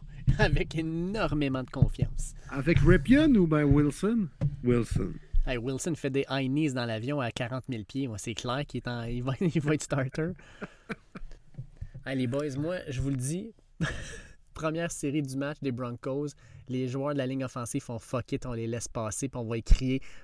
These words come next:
Speaker 1: Monte tes genoux ! Monte tes genoux ! » <laughs> Et à cause de ça, je prends les Jacks.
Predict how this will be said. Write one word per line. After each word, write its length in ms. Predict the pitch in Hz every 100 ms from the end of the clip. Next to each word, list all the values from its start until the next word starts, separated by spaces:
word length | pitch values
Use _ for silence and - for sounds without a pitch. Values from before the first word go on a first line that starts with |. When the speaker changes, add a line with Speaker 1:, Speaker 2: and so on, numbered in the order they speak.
| -
Speaker 1:
Monte 260 | 175 294 320
tes 280 | - 311 302
genoux ! 340 | 233 277 330 285 - -
Monte 380 | 151 277 381 370 -
tes 280 | 339 339 320
genoux ! » 420 | 320 359 359 320 - - - - 214 - 180 - 185 - - - - - -
<laughs> 100 | 127 - - 104 - - - - - - - - -
Et 80 | 143
à 80 | 139
cause 200 | 190 165
de 60 |
ça, 120 | 139 165
je 80 |
prends 120 | - 139
les 160 | 123
Jacks. 280 | 117 123